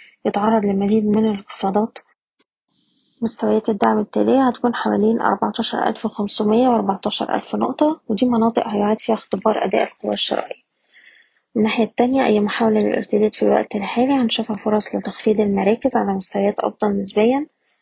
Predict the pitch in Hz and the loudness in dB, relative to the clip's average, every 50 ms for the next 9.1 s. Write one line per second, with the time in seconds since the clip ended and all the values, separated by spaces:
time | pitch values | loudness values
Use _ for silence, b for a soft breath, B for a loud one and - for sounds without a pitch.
0 | _ _ - - 240 226 - - 220 226 233 226 214 - - - - 214 214 208 | _ _ -4 -2 -2 0 0 0 0 2 2 0 -2 -4 -4 -4 -2 -2 -2 -2
1 | - - 214 - - 220 226 226 214 - - - 202 - - 208 202 196 - - | -2 -2 -2 0 2 2 2 2 0 0 -2 -4 -4 -4 -2 -4 -2 -4 -4 -8
2 | - - - - _ _ _ _ _ _ _ _ _ _ _ _ _ _ _ _ | -12 -14 -16 -20 _ _ _ _ _ _ _ _ _ _ _ _ _ _ _ _
3 | _ _ _ _ _ - 233 233 226 226 220 - - - 220 214 208 208 - - | _ _ _ _ _ -2 0 0 0 0 -2 -2 0 0 2 2 2 0 0 0
4 | 226 240 247 233 - - 220 - - - 214 - - - 226 233 254 247 - - | 2 2 2 0 0 0 -2 0 0 -2 -6 -6 -2 0 0 2 2 0 0 0
5 | 214 202 196 208 214 214 208 - - 208 196 - - 220 208 214 214 - - - | 0 0 2 2 2 0 -2 -4 -8 -10 -10 -8 -6 -4 -4 -2 -2 -2 -2 -2
6 | - - - 202 - - 202 196 202 196 196 196 208 233 262 285 311 _ _ _ | -2 -2 -4 -4 -4 -4 -8 -4 -4 -2 -2 0 0 0 0 -2 -4 _ _ _
7 | _ _ _ _ _ _ _ _ - 240 208 208 214 240 233 220 214 - - 220 | _ _ _ _ _ _ _ _ -2 0 2 4 4 4 2 2 0 0 0 0
8 | 220 214 - - - - - 214 - - 214 - - 202 196 - - 208 202 208 | 0 0 -2 -6 -10 -6 -6 -4 -2 -2 -2 -2 -2 -4 -4 -4 -4 -4 -4 -4
9 | - - | -8 -12